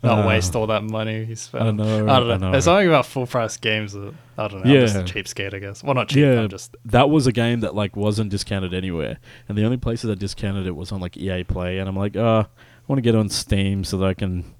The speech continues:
Speaker 2: track my, like, how many hours I played and my achievements," 'cause I don't know what E A is doing on that. Like, <sighs> I'm one of those people now. I'm like, "Oh, it's not on Steam. Can't be bothered." Like, I have, um, I have Control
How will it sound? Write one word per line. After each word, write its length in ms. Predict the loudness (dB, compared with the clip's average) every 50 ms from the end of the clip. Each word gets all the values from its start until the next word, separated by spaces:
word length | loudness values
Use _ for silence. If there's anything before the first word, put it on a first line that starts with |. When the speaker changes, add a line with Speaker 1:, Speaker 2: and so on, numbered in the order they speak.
| _ _ _ _ _ _ _ _ _ _ _ _ _ _ _ -10
Speaker 2:
track 320 | -4 0 0 0 0 -2 -2
my, 300 | -2 0 0 2 0 0
like, 320 | 0 -2 -4 -6 _ -14 _ -20 -20 -20 _ -4
how 100 | -2 0
many 180 | 0 2 2 2
hours 200 | 2 2 0 -2
I 60 | -2
played 300 | 0 0 0 0 0 -2
and 100 | -2 -2
my 120 | -4 -4
achievements," 540 | -4 -4 -2 -2 -2 -2 -2 -6 -6 -8 -8
'cause 360 | -6 -4 -4 -4 -4 -8 -12 _ -20 -20 -20 -20 -20 _ _ -2
I 40 | 0
don't 100 | 2 2 4
know 60 | 2
what 180 | 2 0 0
E 100 | -2 -4
A 60 | -2 -2
is 140 | -2 0
doing 240 | 0 0 0 2 0
on 80 | -2 -4
that. 120 | -4 -4
Like, 200 | -6 -6 -6 -8 -14 _
<sighs> 80 | _ -20 -18 -18 -18 -20 -20 _ _ _ _ _ _ _ _ _ _ _ _ _ _ _ _ _ _ -8
I'm 60 | -2 0
one 100 | 2 2
of 60 | 4
those 200 | 2 2 0 0
people 320 | 0 -2 -2 -2 -4 -4 -4
now. 300 | -4 -4 -4 -4 -6 -8 -10 -18 -18
I'm 80 | -14 -12
like, 260 | -12 -12 -14 _ -20 _ -10
"Oh, 180 | -8 -6 -4 -4
it's 160 | -4 -2 0
not 100 | 2 2
on 120 | 2 0
Steam. 540 | -2 -8 -10 -8 -8 -6 -6 -6 -8 -10 -12 -16 _ _ _ _ _ _ -10
Can't 120 | -8 -6 -6
be 80 | -4
bothered." 380 | -4 -4 -4 -4 -6 -8 -8 -10 -18 -20 -20 -12 -2
Like, 160 | -2 0 0 4
I 120 | 4 4
have, 580 | 6 6 6 4 2 0 -8 -14 -18 -18 -20 -20 _ _ -4
um, 440 | -2 0 0 0 -2 -4 -8 -8 -10 _ _ _ _ -20 _ _ _ _ _ _ -4
I 60 | 0
have 200 | 0 0 0 0
Control 760 | -2 -4 -4 -2 -4 0 2 2 4 4 4 2 0 -2 -6